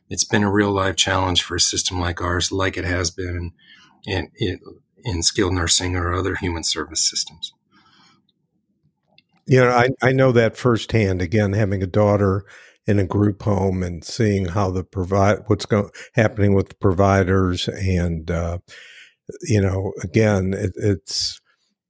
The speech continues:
Speaker 2: particularly, my daughter, unfortunately, had a temperature for three weeks, and right early on, in, I think, beginning of February, and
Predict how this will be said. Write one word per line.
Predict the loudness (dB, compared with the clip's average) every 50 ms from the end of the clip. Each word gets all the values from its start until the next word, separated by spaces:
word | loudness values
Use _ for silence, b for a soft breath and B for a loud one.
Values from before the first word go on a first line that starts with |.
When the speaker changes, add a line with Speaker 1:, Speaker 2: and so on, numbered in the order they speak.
| _ _ -20 _ _
Speaker 2:
particularly, | -2 0 2 0 2 4 4 6 6 6 6 6 6 6 6 4 4 4 2 0
my | 0 0 0 2
daughter, | 2 4 4 4 4 4 4 4 4 4 2 0 -2
unfortunately, | -4 -6 -4 -2 0 -2 0 0 0 0 2 2 2
had | 2 2 2 2
a | 0 -2
temperature | -2 0 0 0 2 2 0 -2 -2 -2 -2 -2 -2
for | -2 -4 -4 -4 -2 -2 -4 -6 b b b b b b _
three | -2 2 2 4 2 2
weeks, | 2 2 2 2 2 0 -2 -6 -10 -10 -8
and | -6 -6 -6 -8 -10 -12 b b b b b b b b b _ 0
right | 2 2 2 2 2
early | 4 4 6 6 6 6 6
on, | 6 4 4 4 4 2 0
in, | 0 -2 -4 -4 -4
I | -6 -4
think, | -4 -4 -4 -4 -6
beginning | -6 0 0 2 2 2 -2
of | -4 -4
February, | -2 0 0 0 0 0 2 2 2 2 2 0 0 -2 -2
and | -2 -4 -6 -8 -12